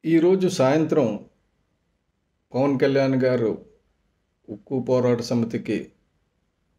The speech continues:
ఆ, సంఘీభావ దీక్ష, ఆ, సంఘీభావ సభ పెట్టి దీక్ష చేసిన తర్వాత ఆయన ప్ర-, ఆయన ప్రెస్ మీట్ అయిన తర్వాత అంబటి రాంబాబు గారు చెప్తున్న మాటలు.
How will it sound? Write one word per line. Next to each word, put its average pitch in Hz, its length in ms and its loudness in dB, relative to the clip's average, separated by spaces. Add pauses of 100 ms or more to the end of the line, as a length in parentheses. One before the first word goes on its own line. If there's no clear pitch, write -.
(240)
ఆ, 117 200 -6 (120)
సంఘీభావ 123 640 0
దీక్ష, 117 320 -4 (960)
ఆ, 107 340 -10 (220)
సంఘీభావ 117 560 -4
సభ 113 300 -4
పెట్టి 104 460 -6 (600)
దీక్ష 123 300 -4 (120)
చేసిన 110 280 -6
తర్వాత 98 420 -6 (1160)
ఆయన 117 180 -4
ప్ర-, 113 260 -4 (120)
ఆయన 123 300 -2
ప్రెస్ 117 400 -8
మీట్ 135 240 -4
అయిన 123 260 0
తర్వాత 110 440 -2 (920)
అంబటి 123 300 -2
రాంబాబు 117 380 0
గారు 117 160 0
చెప్తున్న 104 580 -8 (120)
మాటలు. 101 380 -10